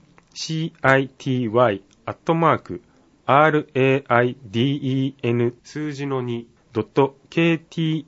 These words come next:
エーアイダブリューオーアールケードットジェーピー。なお、高齢者等を対象に、防災情報を自宅の電話、ファックスに配信するサービスも行っています。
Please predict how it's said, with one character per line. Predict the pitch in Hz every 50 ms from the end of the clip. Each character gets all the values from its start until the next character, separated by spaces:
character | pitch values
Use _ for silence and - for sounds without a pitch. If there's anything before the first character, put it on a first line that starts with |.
| _ -
エ | 127 123 135 135 135 139 - _
ー | - 127
ア | 127 131
イ | 131 127 - _ _
ダ | - 117 117
ブ | 139 147
リ | 151 147 151
ュ | 151
ー | -
オ | - 135 139 139 143 -
ー | - -
ア | 123 120 127 127
ー |
ル | 131 131 - -
ケ | - 131 123 127
ー | 135 - 107
ド | 107 113
ッ | 117
ト | - - 139 - - -
ジ | - 113
ェ | 110 113
ー | -
ピ | _ - 117 107 90 80 - _ _ _ _ _ _ _ _ _ _ _ _ _ _ _ _ _ _ -
ー。 | 143
な | 165 160 135
お、 | 113 107 - _ _ _ _ _ _
高 | _ - 160 170 180 185
齢 | 180 190 190 185 170
者 | - 117 107
等 | - - 151 151 135 120 107
を | 98 95
対 | - 104 107 107 -
象 | - 117 107 104
に、 | 104 98 98 110 - _ _ _ _ _ _ _ _ _ _ -
防 | 127 135 156 160
災 | - 170 170 165 160 139
情 | 156 156 156 147
報 | 151 - 107 95 95 87 85
を | 90 - -
自 | 107 98 104 -
宅 | 151 156 151 - 151
の | 143 139 135 131 120
電 | 127 104 113 123 131 131 127 123
話、 | 120 120 123 _
フ | _ -
ァ | - 175
ッ |
ク | - _ - -
ス | - - - 101
に | 90 85
配 | 82 - 131 139
信 | 139 - 147 139 139 135
す | - -
る | 139 135 131
サ | - 143 135
ー | 127 117
ビ | 113
ス | 113 - 156
も | 165 175 165
行 | - 123 101 - 117
っ | 104 101 98
て | _ _ - 101
い | 95
ま | 90 92 90
す。 | - - - _